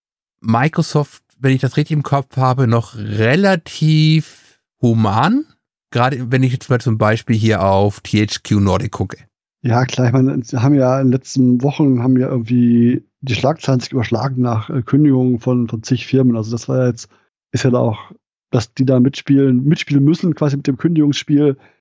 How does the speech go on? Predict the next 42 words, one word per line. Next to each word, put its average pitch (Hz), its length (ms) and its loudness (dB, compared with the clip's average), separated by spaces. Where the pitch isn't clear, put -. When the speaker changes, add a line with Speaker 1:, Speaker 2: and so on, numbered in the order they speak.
Speaker 2:
bleibt 127 220 -2
auch 147 120 2
nicht 151 200 -2
aus. 113 220 -8
Das - 80 -18
ist 113 80 -10
auch 131 140 -4
nur 135 100 2
eine 120 60 4
normale 113 260 0
Firma. 120 340 0
Speaker 1:
Naja, 127 340 0
sie 135 140 0
haben 131 220 -2
Wetten 139 240 -2
abgeschlossen, 170 560 -2
die 147 80 0
Wetten 135 240 -4
sind 147 100 0
nicht 135 160 -2
aufgegangen. 110 500 -4
Speaker 2:
Die 147 40 -8
Aussagen 143 540 0
treffen - 320 -6
nicht 139 140 0
ganz, 151 180 0
aber 147 160 0
wenn 139 120 2
sie 127 60 -6
sagen, 135 200 0
sie 127 80 -8
stagnieren, 135 360 0
dann 131 160 0
haben 123 100 0
wir 123 60 0
Double-Digit 127 540 -2
Growth 139 340 0
haben, 123 440 0
ist - 160 0
schwierig, 147 580 0
aber 131 180 2
ja. 120 340 0